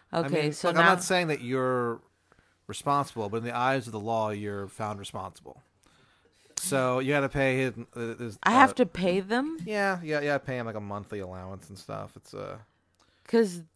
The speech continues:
Speaker 1: okay.
Speaker 2: the whole thing.
Speaker 1: How much do I give him a month? Like twenty dollars?
Speaker 2: Uh,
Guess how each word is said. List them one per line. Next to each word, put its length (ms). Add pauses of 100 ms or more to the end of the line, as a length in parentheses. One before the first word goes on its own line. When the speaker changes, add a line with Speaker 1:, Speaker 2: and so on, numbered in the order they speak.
(580)
Speaker 1:
okay. 580
Speaker 2:
the 60
whole 140
thing. 180
Speaker 1:
How 160
much 320
do 100
I 120
give 200
him 200
a 60
month? 400 (120)
Like 460 (140)
twenty 340
dollars? 480
Speaker 2:
Uh, 160